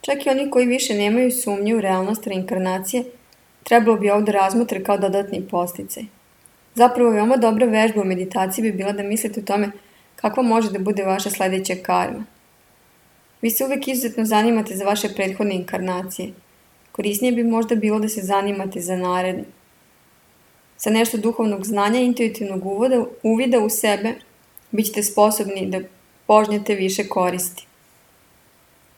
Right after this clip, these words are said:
Uz to, pronalaženjem svoje slike, makar do izvesnog stepena, možete da formirate prilično tačnu ideju o tome šta još treba da ispunite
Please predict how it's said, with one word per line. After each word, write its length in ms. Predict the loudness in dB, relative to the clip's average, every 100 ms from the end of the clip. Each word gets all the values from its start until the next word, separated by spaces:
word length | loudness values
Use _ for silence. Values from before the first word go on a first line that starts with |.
| _ _ _ _ _ _ -2
Uz 120 | 0 2
to, 300 | 2 0 -8 -20 -20 _ -4
pronalaženjem 560 | 2 6 6 4 2 0
svoje 280 | 0 0
slike, 420 | 0 0 -2 -4 -4
makar 320 | -4 -6 -4
do 100 | -2
izvesnog 440 | 0 -2 -4 -8
stepena, 500 | -6 -4 -2 -4 -8 -10 _ _ _ 2
možete 380 | 2 2 -2
da 100 | -6
formirate 560 | 0 2 4 4 2 0
prilično 340 | 0 0 -2 -2
tačnu 380 | -2 -4 -6 -6
ideju 320 | -2 0 0
o 40 |
tome 300 | 2 2 2 -2 -12 -20 -14
šta 140 | 2 4
još 160 | 4
treba 300 | 6 4 4
da 120 | 2
ispunite 540 | 0 0 0 0 -2